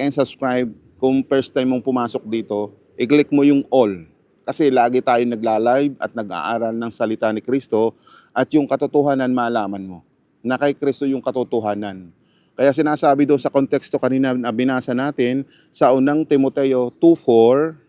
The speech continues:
ibig niyang ang lahat ng tao ay maligtas at makaalam ng katotohanan. Tandaan mo, mga kapatid, hindi lahat ng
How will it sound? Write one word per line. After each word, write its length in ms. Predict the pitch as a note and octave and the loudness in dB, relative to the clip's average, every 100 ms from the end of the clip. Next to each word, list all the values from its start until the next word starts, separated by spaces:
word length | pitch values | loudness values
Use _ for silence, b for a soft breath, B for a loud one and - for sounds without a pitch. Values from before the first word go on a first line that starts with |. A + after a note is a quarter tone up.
| _ _ _ _ _ _ | _ _ _ _ _ _
ibig 320 | C#3+ D#3 D#3 C#3 | 4 4 4 2
niyang 640 | C3+ C#3 C#3+ D3+ F3+ F#3 - | 2 2 2 0 -4 -8 -6
ang 160 | C#3+ | -4
lahat 380 | C3+ B2 C#3+ E3+ | -2 -2 -2 -4
ng 240 | D3+ C3+ B2 | -6 -6 -6
tao 420 | - D#3 C#3 C3 B2+ | -2 0 0 0 -2
ay 80 | |
maligtas 640 | B2+ C#3 D3 E3 - B2 - C#3 | -4 -4 -4 -4 -6 -6 -6 -8
at 160 | C#3+ | -8
makaalam 640 | C#3 C3+ B2+ F2+ C3 A#2+ A#2 | -8 -8 -8 -6 -4 -4 -4
ng 240 | C3+ C3+ | -6 -8
katotohanan. 1040 | C#3 B2+ C#3 - C#3 C#3 C#3+ D3+ F3 E3 B2+ G2+ _ _ _ _ _ _ _ _ _ - | -8 -6 -4 -2 -2 0 -4 -6 -8 -10 -14 -20 _ _ _ _ _ _ _ _ _ -4
Tandaan 400 | D3+ D#3+ E3 F3 | -2 0 0 0
mo, 460 | F3 D#3+ C3 A2 - _ - - _ _ _ - | 0 0 -4 -10 -18 _ -20 -20 _ _ _ -14
mga 160 | B2+ A#2+ C3+ | -10 -6 -4
kapatid, 460 | C#3 C#3 D3+ C#3 A2 G2+ _ _ _ | -2 -2 -2 -4 -6 -16 _ _ _
hindi 320 | - B2+ D3 E3 | -6 -2 2 2
lahat 400 | D#3 C#3+ D#3 D3 | 0 -2 -6 -6
ng 320 | C#3+ C#3+ | -6 -6